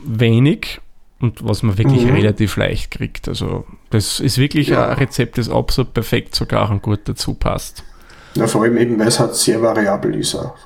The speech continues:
Speaker 1: Genau. Also das kann man vegetarisch zubereiten, man kann's mit Fleisch zubereiten,
Speaker 2: Mhm.
Speaker 1: man kann's mit Fisch zubereiten, man kann's vegan zubereiten. Also das ist wirklich sehr, sehr vielseitig und das ist ja wirklich eine coole Sache.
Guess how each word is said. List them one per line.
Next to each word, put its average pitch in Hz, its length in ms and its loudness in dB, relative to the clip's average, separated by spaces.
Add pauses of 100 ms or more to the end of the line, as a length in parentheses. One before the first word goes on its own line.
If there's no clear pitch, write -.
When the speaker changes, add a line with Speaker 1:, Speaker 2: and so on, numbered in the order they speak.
(160)
Speaker 1:
Genau. 98 360 2 (600)
Also - 200 -2
das - 260 -2
kann 113 220 0
man 117 260 4
vegetarisch 113 760 0
zubereiten, 139 680 0
man 123 140 0
kann's 104 280 -2
mit 123 120 0
Fleisch - 320 -2
zubereiten, - 500 0
Speaker 2:
Mhm. 135 60 -2
Speaker 1:
man 113 100 -4
kann's 107 260 -2
mit 117 100 -4
Fisch - 300 -4
zubereiten, 117 600 0 (400)
man 110 120 2
kann's 107 300 2
vegan 98 460 2
zubereiten. 123 580 2
Also 113 140 2
das 110 200 -2
ist 107 180 2
wirklich 123 360 0 (320)
sehr, 104 260 2
sehr 95 140 0
vielseitig - 680 -4
und 104 100 0
das 113 120 2
ist 123 100 4
ja 120 120 4
wirklich 123 220 -2
eine 117 80 2
coole 123 320 2
Sache. 107 420 0